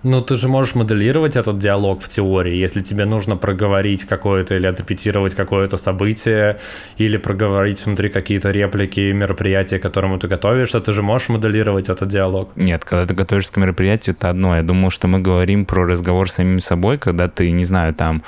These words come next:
Speaker 2: уронил, а, блин на пол, когда переворачивал на сковородке, и такой, ну, и, и м-, поматерился на него.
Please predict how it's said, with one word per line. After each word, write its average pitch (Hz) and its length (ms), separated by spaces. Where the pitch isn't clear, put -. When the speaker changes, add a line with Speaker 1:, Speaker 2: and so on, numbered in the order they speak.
Speaker 2:
уронил, 98 580
а, 80 680
блин 98 680
на 87 180
пол, 76 240
когда 85 240
переворачивал 82 800
на 82 100
сковородке, 87 600
и 78 40
такой, 82 440
ну, 87 220
и, 82 80
и 82 440
м-, 87 180
поматерился 90 760
на 82 100
него. 78 340